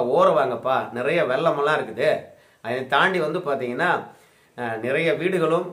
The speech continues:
இந்த வெள்ளத்தில் பாதிக்கப்பட்டிருக்குது, இவற்றையெல்லாம் ஒட்டு மொத்தமாக அண்ணாமலையை நேரா வச்சு காட்டணும்" அப்படின்றதுக்காக, கொஞ்சம் wide ஆங்கிளா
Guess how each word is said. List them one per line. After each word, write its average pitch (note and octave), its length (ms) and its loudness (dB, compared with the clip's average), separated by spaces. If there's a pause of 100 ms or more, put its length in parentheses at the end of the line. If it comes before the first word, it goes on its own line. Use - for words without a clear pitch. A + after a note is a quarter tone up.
இந்த A#2 140 -6
வெள்ளத்தில் C#3+ 400 -2
பாதிக்கப்பட்டிருக்குது, C#3+ 720 -2 (140)
இவற்றையெல்லாம் C3 600 0
ஒட்டு D3+ 340 4
மொத்தமாக D3+ 600 -2
அண்ணாமலையை C#3+ 640 0
நேரா D#3+ 340 2
வச்சு B2+ 240 -2
காட்டணும்" B2 640 0 (400)
அப்படின்றதுக்காக, A2+ 800 -4 (680)
கொஞ்சம் B2 180 -6
wide G3 240 4
ஆங்கிளா F#3 260 2